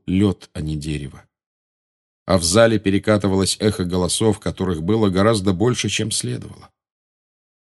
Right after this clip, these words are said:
Гарри открыл глаза и увидел свои очки у ног безголовой статуи, которая еще недавно охраняла его, а теперь лежала навзничь, растрескавшаяся и неподвижная.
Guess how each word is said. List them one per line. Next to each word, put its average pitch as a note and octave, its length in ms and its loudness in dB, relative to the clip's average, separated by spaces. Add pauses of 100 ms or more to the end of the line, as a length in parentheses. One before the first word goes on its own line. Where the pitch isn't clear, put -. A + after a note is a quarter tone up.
Гарри A#2+ 280 4
открыл G#2+ 420 2
глаза F2+ 500 -2 (420)
и A2 100 4
увидел C#3+ 420 4
свои A#2+ 340 4
очки A#2 360 0
у A#2 120 -2
ног B2+ 260 2
безголовой G#2+ 580 2
статуи, F2+ 500 -2
которая G2 400 0
еще F#2+ 280 0
недавно F2+ 420 0
охраняла F#2+ 540 -2
его, C#2 360 -8 (320)
а G2+ 100 2
теперь A2 300 4
лежала G2+ 460 4
навзничь, F2 680 0 (120)
растрескавшаяся F#2 1040 -2
и D#2+ 80 -4
неподвижная. D2 800 -10